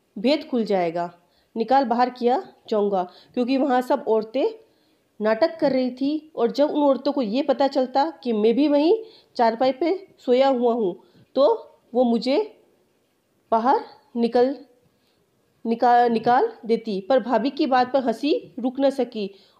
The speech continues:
और बंडा फोड़ हो गया, यानी रहस्य उजागर हो गया। बंडा फोड़ यानी रहस्य उजागर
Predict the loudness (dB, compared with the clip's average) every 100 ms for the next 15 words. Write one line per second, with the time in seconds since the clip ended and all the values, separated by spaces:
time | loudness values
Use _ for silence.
0 | 0 2 2 -2 -8 -2 0 2 0 -2
1 | -12 _ 0 2 2 2 0 0 0 0
2 | -2 -2 -2 0 -2 -2 -10 -6 -2 0
3 | 2 0 0 -10 _ -2 0 0 0 0
4 | 0 0 -2 0 0 -2 -6 -20 -6 -2
5 | 0 0 0 -2 -2 -10 _ -6 0 2
6 | 2 0 -2